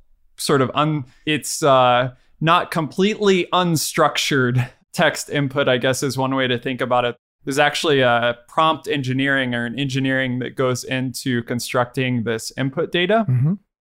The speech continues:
Speaker 1: But all of that's fed into the same model, and the model learns based on the context that's input, what action to take and what to output. So I see that, uh, you know, obviously there's a, a big engineering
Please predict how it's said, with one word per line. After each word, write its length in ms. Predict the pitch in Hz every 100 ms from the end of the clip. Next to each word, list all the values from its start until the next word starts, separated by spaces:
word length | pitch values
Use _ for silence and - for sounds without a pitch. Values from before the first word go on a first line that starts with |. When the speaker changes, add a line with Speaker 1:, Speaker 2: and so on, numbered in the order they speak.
| _
Speaker 1:
But 220 | 160 156
all 260 | 175 196 202
of 160 | 185 170
that's 280 | 160 151
fed 240 | - 170 156
into 300 | 151 135 139
the 140 | 131
same 340 | 127 156 135 123
model, 440 | 147 156 135 123
and 120 | 123
the 40 | 127
model 440 | 139 143 139 131
learns 560 | 135 147 143 135 135 - _ _ _ _
based 300 | 151 151 -
on 140 | 156
the 100 | 143
context 880 | 165 - 160 175 170 170 156 - -
that's 180 | 131 -
input, 600 | 147 151 - 131 120 117 - _ -
what 380 | 131 151 - -
action 440 | 135 139 - 147 127
to 120 | 131
take 360 | - 156 196
and 200 | - 143
what 200 | 131 143 -
to 140 | - 127
output. 480 | 127 - 120 - _ _ - -
So 160 | - 170
I 120 | 160
see 260 | - 214 220
that, 240 | 190 170 - -
uh, 80 | 120
you 120 | 170 156
know, 260 | 143 135
obviously 600 | 151 170 185 - 170 170
there's 320 | 131 151 139 139
a, 200 | 120 - _
a 80 | 131
big 480 | 117 156 147 139 - - -
engineering 840 | 151 135 135 135 135 135 135 131